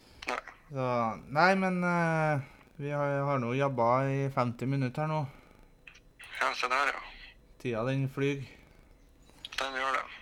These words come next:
Speaker 2: Og så får dere nå bare holde ut at den Robert er på telefon, og vi har det gamle innspillingsutstyret, så regner jeg med vi er tilbake med, ja, du har vel ferie i to runder til. Når er du tilbake i byen?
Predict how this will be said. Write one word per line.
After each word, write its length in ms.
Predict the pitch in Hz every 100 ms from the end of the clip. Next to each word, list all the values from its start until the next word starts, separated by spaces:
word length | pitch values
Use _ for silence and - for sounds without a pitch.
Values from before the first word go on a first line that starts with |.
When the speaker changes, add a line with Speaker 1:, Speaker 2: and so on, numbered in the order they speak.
| - -
Speaker 2:
Og 80 | 135
så 300 | - 135 131
får 200 | 139 117
dere 120 | 113
nå 120 | 113
bare 180 | 131 127
holde 280 | 120 139 120
ut 100 | 104
at 160 | 131 -
den 160 | 139 135
Robert 340 | 135 113 117 123
er 60 | 123
på 180 | 131 120
telefon, 580 | 120 131 113 - 113 120
og 540 | 127 123 127 127 127 127
vi 80 | 127
har 160 | 127
det 120 | 123
gamle 260 | 127 131 120
innspillingsutstyret, 1120 | 110 107 113 104 104 101 113 104 - 107 113
så 160 | 120 135
regner 240 | 135 123
jeg 60 | 92
med 120 | 101
vi 80 | 120
er 80 | 120
tilbake 520 | 120 120 101 - 113
med, 240 | 120 110 110 - - - - - - - - - -
ja, 140 | 139
du 160 | 139 151
har 100 | 160
vel 180 | 127 127
ferie 720 | 143 117 107 120 135 139 135 - - - - - - - - - -
i 160 | 135 131
to 240 | - 131
runder 260 | 165 175 156
til. 220 | 175 170 - -
Når 100 | 156
er 160 | 170 160
du 0 |
tilbake 360 | 151 135 -
i 20 |
byen? 320 | 120 123 160